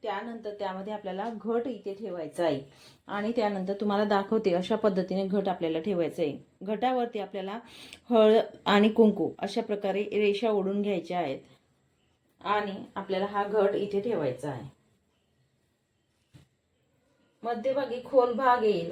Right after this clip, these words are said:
अशा पद्धतीने आपल्याला घट ठेवायचा आहे, की जेणेकरून हा आपला घट जो असतो, आपण माळा वगैरे अर्पण करत असताना म्हणजे कंडू नये किंवा, अ, हात लागू नये त्याला आणि तो डगमग-, डगमगू नये म्हणून आपल्याला थोडा खोल भाग करायचा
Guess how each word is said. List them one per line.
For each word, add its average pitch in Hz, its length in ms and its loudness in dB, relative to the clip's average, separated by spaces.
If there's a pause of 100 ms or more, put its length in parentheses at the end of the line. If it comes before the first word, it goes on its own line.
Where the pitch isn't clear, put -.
अशा 202 240 2
पद्धतीने 208 480 -2
आपल्याला 196 300 -2
घट 202 220 0
ठेवायचा 180 460 0
आहे, 170 120 2
की 208 120 -6
जेणेकरून 226 640 2
हा 233 120 -4
आपला 226 360 4
घट 226 240 2
जो 233 240 4
असतो, 208 240 -4
आपण 180 280 2
माळा 202 380 2
वगैरे 208 240 2
अर्पण 208 380 0
करत 208 240 0
असताना 190 460 -4 (540)
म्हणजे 226 200 -4 (300)
कंडू 240 300 -6
नये 220 280 -8
किंवा, 226 260 6 (240)
अ, 202 340 2
हात 240 300 2
लागू 214 340 2
नये 208 260 -2
त्याला 165 240 -2
आणि 208 560 -2
तो 220 120 6
डगमग-, 202 480 2 (120)
डगमगू 214 600 2
नये 226 160 0
म्हणून 220 300 0
आपल्याला 214 460 0 (220)
थोडा 254 280 2 (100)
खोल 240 200 6
भाग 214 160 2
करायचा 180 540 -2